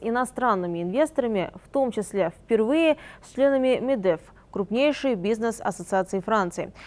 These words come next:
Также состоялась встреча с президентом Международного энергетического агентства Фатихом Биролем по поводу перспектив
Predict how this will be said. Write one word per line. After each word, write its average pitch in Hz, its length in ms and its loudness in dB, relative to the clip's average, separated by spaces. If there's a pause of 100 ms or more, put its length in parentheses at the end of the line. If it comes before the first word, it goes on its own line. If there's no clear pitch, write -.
(220)
Также 247 380 6
состоялась 208 480 6
встреча 277 500 2
с - 80 -6
президентом 202 680 -2
Международного 180 840 -4
энергетического 240 1000 -4
агентства 190 840 -4
Фатихом 180 560 -6 (240)
Биролем 196 640 2
по 156 160 -4
поводу 214 640 0 (300)
перспектив 262 600 -4